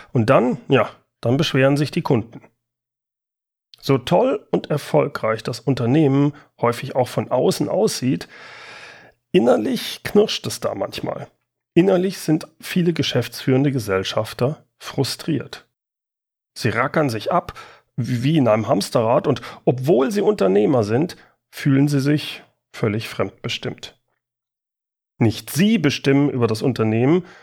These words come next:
sondern das Unternehmen bestimmt über sie. Sie haben nach wie vor viele tolle Ideen und Strategien,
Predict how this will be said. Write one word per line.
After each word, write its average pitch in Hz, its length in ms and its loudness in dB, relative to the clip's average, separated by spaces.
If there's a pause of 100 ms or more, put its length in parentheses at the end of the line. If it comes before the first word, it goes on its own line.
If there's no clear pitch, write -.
(180)
sondern 190 480 0
das 113 160 -6
Unternehmen 120 1000 0
bestimmt 117 720 -4 (380)
über 135 240 0
sie. 131 300 -6 (1700)
Sie - 140 -2
haben 139 140 2
nach 156 240 0
wie 185 80 0
vor - 320 0
viele 156 640 -4
tolle 143 320 0
Ideen 170 580 2
und 117 180 -2
Strategien, 165 800 0